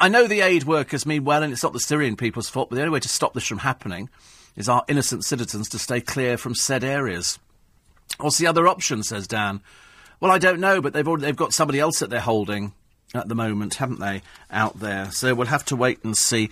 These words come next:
Guess how much, oh, I, I knew there was something I was gonna bring. I completely forgot about it in the, in the run-up. When I talked about the hat that Napoleon wore, Napoleon Bonaparte, that he wore at the Battle of,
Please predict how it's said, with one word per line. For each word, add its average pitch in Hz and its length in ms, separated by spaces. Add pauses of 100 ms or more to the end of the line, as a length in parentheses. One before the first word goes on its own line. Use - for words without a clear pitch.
(260)
Guess 226 200
how 262 80
much, 233 260
oh, 220 140
I, 151 240
I 139 100
knew 170 140
there 208 80
was 131 80
something 156 240
I - 20
was 87 120
gonna 90 140
bring. 92 220
I 107 60
completely 123 340
forgot 113 220
about 82 300
it - 60
in 101 120
the, 104 340
in 110 100
the 107 80
run-up. 110 260 (560)
When 170 100
I 220 80
talked 190 320
about 139 220
the 131 80
hat 147 260
that 131 160
Napoleon 110 800 (400)
wore, 113 520 (360)
Napoleon 127 420
Bonaparte, 95 920
that 92 100
he 110 80
wore 101 420 (420)
at 120 300
the - 80
Battle 113 520 (1160)
of, 110 720